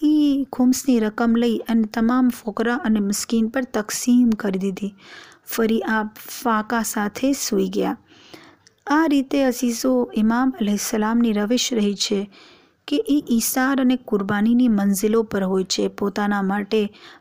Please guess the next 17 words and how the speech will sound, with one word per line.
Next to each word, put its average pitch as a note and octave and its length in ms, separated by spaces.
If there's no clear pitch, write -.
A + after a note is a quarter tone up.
અગર A#3 260
કાંઈ A#3 200
ખોરાક A3+ 520
મળી G3+ 300
પણ C4 260
જાય G3 460
પણ G#3 300
આપનો G#3+ 760
રાખેલો G#3+ 500
ખોરાક A3 580
બીજા G#3+ 300
ઉપર G#3+ 480
તરત C4 280
ન્યોછાવર G#3 600
કરી G3+ 320
આપતા F#3+ 320
હતા. F#3+ 460